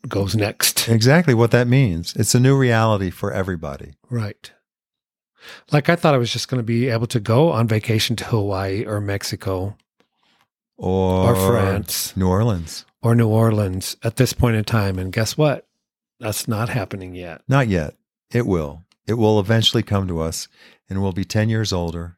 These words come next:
Speaker 1: <laughs>
Speaker 2: but we'll look the same because we've been in a time warp. <laughs>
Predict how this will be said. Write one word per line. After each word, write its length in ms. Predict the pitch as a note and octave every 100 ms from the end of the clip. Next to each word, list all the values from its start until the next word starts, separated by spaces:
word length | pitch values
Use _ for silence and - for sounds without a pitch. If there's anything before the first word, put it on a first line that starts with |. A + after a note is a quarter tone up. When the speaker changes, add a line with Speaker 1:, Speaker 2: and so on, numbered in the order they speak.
| _
Speaker 1:
<laughs> 100 | _ - -
Speaker 2:
but 440 | D4 - A3 A2
we'll 140 | G#2+ G#2+
look 180 | A2+ -
the 80 |
same 340 | G#2+ G#2 F#2 F2+
because 260 | F2+ F#2+
we've 100 | G2
been 180 | F#2 F#2+
in 100 | F#2
a 60 | F2+
time 320 | - F#2+ F2
warp. 300 | E2+ E2 - -
<laughs> 100 | -